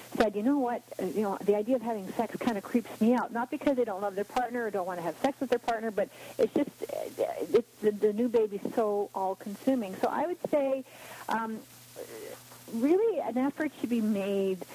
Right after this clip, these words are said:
uh, a couple months, two,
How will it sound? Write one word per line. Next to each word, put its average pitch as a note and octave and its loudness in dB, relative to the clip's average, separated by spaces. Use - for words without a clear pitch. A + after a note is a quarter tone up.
uh, F3+ 0
a - 0
couple - 0
months, G3 -2
two, A#3 4